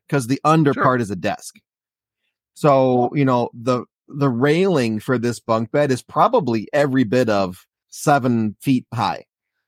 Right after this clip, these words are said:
Speaker 2: Yeah.
Speaker 1: And then it's a seven-foot drop to the ground. So,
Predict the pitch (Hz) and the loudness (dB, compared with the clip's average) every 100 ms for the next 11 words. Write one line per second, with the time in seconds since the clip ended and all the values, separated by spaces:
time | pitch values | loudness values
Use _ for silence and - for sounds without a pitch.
0 | _ _ _ _ _ _ - 120 - _ | _ _ _ _ _ _ -14 -14 -16 _
1 | _ - 135 135 139 135 139 107 95 - | _ -8 -2 2 2 0 -4 -8 -8 -2
2 | 127 131 131 139 135 - 110 113 - 104 | 0 2 2 2 0 0 -2 -2 -4 -6
3 | 92 87 57 - _ _ _ _ _ _ | -4 -6 -8 -18 _ _ _ _ _ _
4 | _ 220 _ - 151 143 | _ _ _ 0 4 4